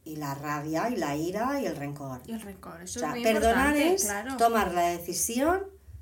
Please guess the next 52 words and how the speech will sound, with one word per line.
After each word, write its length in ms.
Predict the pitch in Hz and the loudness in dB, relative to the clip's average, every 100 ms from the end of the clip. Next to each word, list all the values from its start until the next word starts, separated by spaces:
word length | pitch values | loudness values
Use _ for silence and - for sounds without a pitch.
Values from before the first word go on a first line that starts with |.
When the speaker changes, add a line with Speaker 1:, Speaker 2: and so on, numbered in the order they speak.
| - _ _ _ - _ _ _ - | -20 _ _ _ -20 _ _ _ -6
Speaker 1:
de 180 | 196 185 | 0 2
dejar 380 | 180 214 214 | 2 0 -2
de 100 | 208 | 0
lado 200 | 190 185 170 | 2 2 0
el 100 | 165 | -2
rencor. 540 | 156 156 151 135 - | -6 -8 -8 -10 -8
Speaker 2:
Exacto. 640 | - - - 185 - 165 - | -10 -8 -8 -8 -12 -18 -4
Speaker 1:
Esto 260 | 190 185 190 | -2 0 -4
es 100 | 175 | -4
una 160 | 156 | -4
decisión. 240 | 139 - 233 | -6 -2 -2
Speaker 2:
Esto 160 | - | 0
es 60 | 262 | -2
lo 100 | 262 | -2
que 80 | 247 | -2
es 80 | |
incompatible 560 | 262 262 247 233 247 294 | -4 -6 -6 -6 -6 -6
con 160 | 277 220 | -4 -4
el 220 | 214 202 | -4 -4
"yo 140 | 233 | -6
perdono 420 | 233 240 233 247 285 | -4 -4 -4 -6 -6
pero 160 | 311 | -6
no 140 | 277 180 | -2 0
Speaker 1:
No, 180 | 170 | 0
Speaker 2:
olvido". 180 | 233 285 | 0 0
Speaker 1:
es 120 | 196 190 | 0 0
que 240 | 202 196 | 0 0
el 100 | 196 | 0
que, 120 | 196 | 0
el 80 | 185 | 0
que 120 | 185 | 2
no 160 | 185 202 | 2 2
olvida, 460 | 220 240 240 185 | 2 0 2 2
como 140 | 165 170 | 0 -4
diciendo 240 | 170 165 | -4 -6
"yo 80 | 165 | -4
me 60 | 185 | -2
acordaré 320 | 190 185 190 | -2 -2 0
toda 100 | 185 | 0
la 80 | 185 | 0
vida 220 | 190 190 | 0 -2
y 40 | 190 | -2
cada 140 | 185 | -2
vez 100 | 185 | -2
te 80 | 185 | -2
pondré 240 | 185 190 190 | -4 -2 2
cara", 380 | 202 214 269 - - - | 4 4 2 -2 -16 -8
no 100 | 359 | -4
ha 40 | - | -2
tomado 240 | 190 156 | 0 0
esta 140 | 311 311 | 2 2
decisión 540 | 277 190 202 185 - | 2 0 0 -2 -4